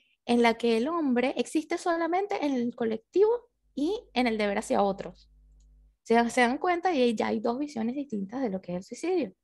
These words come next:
Y luego, para la península coreana, el suicidio también está marcado por unas, ah, mm, unos referentes históricos y unas doctrinas propias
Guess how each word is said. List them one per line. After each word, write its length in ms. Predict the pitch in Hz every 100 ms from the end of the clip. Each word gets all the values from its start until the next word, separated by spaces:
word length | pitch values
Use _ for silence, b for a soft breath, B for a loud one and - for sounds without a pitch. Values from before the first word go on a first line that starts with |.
| _ _ _ _ _ _ _ _ _ _ _ _
Y 240 | 254 269 254
luego, 480 | 269 285 269 226
para 180 | 220 208
la 100 | 208
península 400 | 214 220 220 294
coreana, 480 | 320 381 269 226 285 _ _ _ _ _ _ _ _ _ _ _ _ _ _ _ _
el 160 | 262 294
suicidio 500 | 370 - 302 254 269
también 280 | 247 277 440
está 160 | 277
marcado 360 | 269 285 262 285
por 140 | 269
unas, 240 | 220 220 277
ah, 240 | 262 - 233
mm, 340 | 214 214 208
unos 140 | 220 254
referentes 400 | 285 226 208 254
históricos 560 | 233 - 247 262 -
y 40 | 185
unas 160 | 196
doctrinas 500 | 247 262 - 202 208
propias 560 | - 294 285 208 233